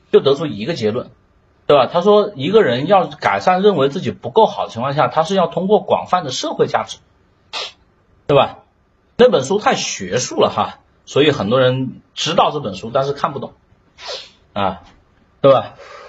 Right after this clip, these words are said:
其实呢，一个人觉得自己不够好哈，呃，我其实认为一个最主要的原因是什么呢？是因为你抗拒自己的不足，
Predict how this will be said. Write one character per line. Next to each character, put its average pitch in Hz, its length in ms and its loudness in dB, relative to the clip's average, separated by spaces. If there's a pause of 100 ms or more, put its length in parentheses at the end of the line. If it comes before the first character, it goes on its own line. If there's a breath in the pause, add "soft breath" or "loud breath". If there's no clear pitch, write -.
(840 loud breath)
其 233 220 2
实 254 140 2
呢， 214 280 4
一 175 160 0
个 - 100 4
人 170 220 0
觉 147 200 2
得 185 100 2
自 202 120 -4
己 151 100 -2
不 123 200 -6
够 240 180 2
好 85 320 -4
哈， 95 300 -2 (680 loud breath)
呃， 117 680 6
我 127 500 2
其 - 180 -2
实 208 160 0
认 233 180 4
为 147 180 4
一 170 40 -2
个 185 140 2
最 269 220 0
主 95 280 -6
要 110 140 4
的 190 140 0
原 110 180 -4
因 123 80 -4
是 165 140 -6
什 139 100 -2
么 98 80 -4
呢？ 101 140 -2
是 196 240 -2
因 185 100 4
为 185 100 4
你 131 140 -2
抗 254 320 -2
拒 151 180 -6
自 143 140 -10
己 120 140 -10
的 90 80 -10
不 131 160 -8
足， - 180 -14